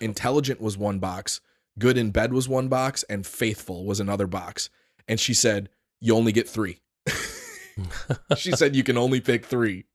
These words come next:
Speaker 1: Oh, not see that. <clears throat>
Speaker 2: That
Speaker 1: Yeah.
Speaker 2: one was good. I thought that was pretty funny.
Speaker 1: Yeah, there's a man version of the, the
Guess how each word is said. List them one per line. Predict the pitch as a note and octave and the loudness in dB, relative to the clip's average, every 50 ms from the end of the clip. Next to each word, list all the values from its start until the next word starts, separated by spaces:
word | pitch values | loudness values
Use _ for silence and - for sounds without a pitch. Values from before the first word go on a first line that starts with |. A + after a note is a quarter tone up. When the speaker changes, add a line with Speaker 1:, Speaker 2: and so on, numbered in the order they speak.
| _ _ _ _ _ - - | _ _ _ _ _ -10 -8
Speaker 1:
Oh, | D#2+ D#2 D2 C#2 C2+ C#2+ C2 | -6 -6 -6 -6 -8 -10 -10
not | D2+ D#2 E2 E2+ - | -8 -8 -8 -8 -6
see | - - E2 | -6 -6 -6
that. | C#2+ C2+ B1+ B1+ - - - | -6 -8 -10 -12 -14 -16 -16
<clears throat> | - - | -10 -6
Speaker 2:
That | - C3 B2 A2+ G#2 F2+ - - - - - | -4 -2 -2 -2 -4 -6 -8 -10 -8 -2 0
Speaker 1:
Yeah. | C3 C3 C3 | 2 4 4
Speaker 2:
one | C#3 C3+ C3 | 4 6 4
was | A#2 A#2 | 4 2
good. | A2 A2+ A#2 G#2+ G#2 | 4 4 2 4 4
I | G#2+ | 2
thought | G2+ - A2+ G#2+ | 2 2 0 0
that | - A2 G#2+ | 0 0 -2
was | G2+ G2 | -2 -4
pretty | - - G2 F#2+ | -4 -4 -4 -4
funny. | - - G2 F#2+ E2+ | -2 -4 -6 -4 -4
Speaker 1:
Yeah, | C#2+ C2 C2 C#2 C#2+ | -6 -8 -8 -4 0
there's | F2 F#2+ G#2+ A2+ | 2 2 2 4
a | A2 | 2
man | G2+ F#2 F#2 F#2+ F#2 F2 | 2 4 4 2 2 2
version | E2+ E2+ E2+ D#2+ D#2+ E2 | 2 0 0 0 -2 -4
of | D2+ C#2+ | -4 -4
the, | D2 C#2+ C#2 C#2 C#2 C#2+ | -6 -6 -6 -6 -6 -8
the | C#2+ D2 D2 C#2+ C#2 C#2 | -8 -8 -8 -8 -8 -10